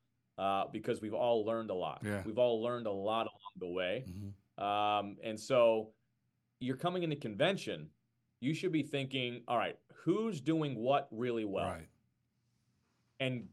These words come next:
Speaker 1: get with that individual, get with those individuals and ask very specific questions, right? Like, don't just, don't, don't come up to, you know, one of the goats, Mark Mead,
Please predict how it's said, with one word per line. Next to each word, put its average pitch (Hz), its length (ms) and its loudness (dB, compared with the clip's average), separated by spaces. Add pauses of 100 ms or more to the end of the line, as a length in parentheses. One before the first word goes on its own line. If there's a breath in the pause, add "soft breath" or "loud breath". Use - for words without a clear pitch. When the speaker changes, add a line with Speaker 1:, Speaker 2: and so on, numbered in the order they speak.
Speaker 1:
get - 260 4
with 160 300 0
that 147 320 4
individual, 113 840 -4 (340)
get 151 160 2
with - 200 -2
those 147 340 4
individuals 107 800 -6 (220)
and 120 180 -2
ask 127 320 -2 (260)
very 160 360 6
specific - 580 -4
questions, - 600 -6 (680)
right? 131 200 4
Like, 123 160 2
don't 170 220 4
just, 180 280 0 (260)
don't, - 280 0
don't 165 220 2 (120)
come 156 180 0
up - 240 0
to, 127 360 0 (320 loud breath)
you 123 120 -2
know, 120 400 2 (120)
one 135 200 0
of 135 40 -2
the 120 80 0
goats, 135 480 4
Mark 131 300 2
Mead, 123 400 -2